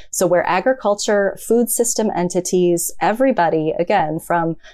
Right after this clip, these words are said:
farm fields to refrigerators can talk about, here's how innovation is solving a direct desire that consumers have spoken about and said,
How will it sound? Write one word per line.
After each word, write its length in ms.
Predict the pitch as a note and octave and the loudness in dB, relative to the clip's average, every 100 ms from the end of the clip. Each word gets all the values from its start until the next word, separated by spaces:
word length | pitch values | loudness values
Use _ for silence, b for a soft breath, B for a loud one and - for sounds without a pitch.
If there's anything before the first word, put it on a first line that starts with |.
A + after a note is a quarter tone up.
| B - | B -4
farm 200 | G#3 A3 | -2 0
fields 380 | A3+ G#3+ G#3+ - | 2 4 2 2
to 120 | G#3+ | 2
refrigerators 640 | G3 G#3 G3 E3 D#3+ E3 | 2 0 0 0 0 -4
can 180 | - F3 | -2 -4
talk 380 | - F#3+ A3 - | -2 -2 -2 -2
about, 520 | A#3+ A3 A#3 E3+ D#3 - b b | -4 -2 0 2 0 -2 b b
here's 180 | - G3 | 0 0
how 140 | C4 - | 2 2
innovation 480 | G3+ F3 E3+ E3 | 2 2 0 -2
is 120 | D#3 - | -2 0
solving 400 | E3 D#3+ D#3+ D#3 | 0 0 0 -2
a 140 | D#3+ D#3 | 0 0
direct 600 | E3+ E3+ E3 F#3 - - | 2 2 2 0 -2 0
desire 480 | F3 E3 D#3 F3 | 0 2 2 2
that 160 | F3+ - | 2 -2
consumers 540 | - D3 F3 E3 E3+ | -6 -4 -2 0 0
have 220 | - D#3 - | -2 -6 -4
spoken 340 | - D#3 A3 | 0 0 2
about 320 | G#3+ A#3+ C4+ - | 2 2 0 -4
and 160 | E3 | -6
said, 420 | - E3+ D3+ F3 | -2 0 2 0